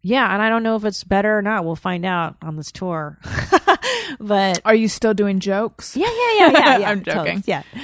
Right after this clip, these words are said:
Speaker 1: I'm just, I'm doing, um,
Speaker 2: <laughs> It's one
Speaker 1: it's
Speaker 2: woman.
Speaker 1: spoken word,
Speaker 2: Yeah.
Speaker 1: more of a Henry Rollins sort of
Speaker 2: <laughs>
Speaker 1: angry.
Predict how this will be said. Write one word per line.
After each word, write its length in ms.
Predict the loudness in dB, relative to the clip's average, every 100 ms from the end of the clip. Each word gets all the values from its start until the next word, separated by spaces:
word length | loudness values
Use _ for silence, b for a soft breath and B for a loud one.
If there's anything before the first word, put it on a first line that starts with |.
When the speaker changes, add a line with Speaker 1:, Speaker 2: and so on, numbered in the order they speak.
| -6
Speaker 1:
I'm 120 | -2 0
just, 300 | 0 -2 0
I'm 160 | 0
doing, 280 | 2 4 4
um, 80 | 2
Speaker 2:
<laughs> 460 | 0 -2 -2 0 2
It's 240 | 2 0
one 160 | -4 -2
Speaker 1:
it's 80 | -2
Speaker 2:
woman. 360 | -2 -6 -8
Speaker 1:
spoken 600 | -12 -12 -2 0 0 -4
word, 360 | -4 -4 -4 -2
Speaker 2:
Yeah. 120 | -2
Speaker 1:
more 100 | -2
of 80 | -2
a 40 |
Henry 340 | -4 -4 -4 -6
Rollins 580 | -4 -6 -8 -10 -12
sort 200 | -8 -2
of 300 | -2 0 -4 -6 -16
Speaker 2:
<laughs> 120 | -12
Speaker 1:
angry. 640 | -8 -8 -8 -8 -8 -10